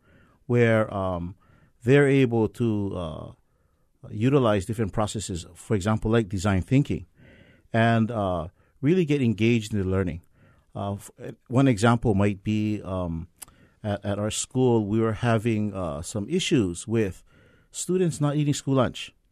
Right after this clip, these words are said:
and we wanted them to be more, uh, m-, mindful of the nutritional value of, of the school lunch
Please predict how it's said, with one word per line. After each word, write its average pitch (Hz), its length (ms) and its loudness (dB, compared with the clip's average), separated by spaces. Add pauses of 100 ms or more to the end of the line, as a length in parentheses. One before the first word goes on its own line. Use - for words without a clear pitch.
(120)
and 113 140 4
we 127 60 4
wanted 139 320 4
them 127 240 2
to 127 180 -6
be 120 180 -2
more, 113 460 -2 (480)
uh, 104 340 -4 (240)
m-, 104 160 -10
mindful 120 600 2
of 107 320 -2
the 98 80 -2
nutritional 127 540 2
value 117 440 4
of, 85 140 -6
of 87 120 -6
the 95 60 -8
school 117 280 -2
lunch 117 340 -2